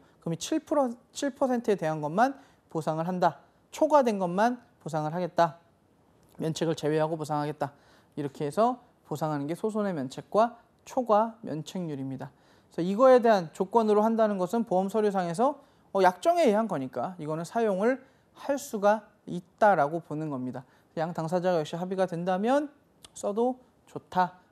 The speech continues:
은행에서는 수리를 해주겠다. 이런 내용이 들어가 있어도 이렇게 이야기를 하고 있는 겁니다.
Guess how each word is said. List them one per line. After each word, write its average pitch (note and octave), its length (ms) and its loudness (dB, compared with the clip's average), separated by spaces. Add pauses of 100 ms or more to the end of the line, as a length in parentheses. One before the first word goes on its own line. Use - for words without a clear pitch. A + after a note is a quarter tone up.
(100)
은행에서는 D#3 540 -4
수리를 A#3 420 -2
해주겠다. A3 360 -2
이런 D3 180 -4
내용이 C#3 200 -6
들어가 C#3 240 -8
있어도 C3 340 -12 (500)
이렇게 G3+ 520 -4
이야기를 C#3+ 420 -6
하고 G3 260 -4
있는 C#3+ 180 -6
겁니다. B2+ 360 -10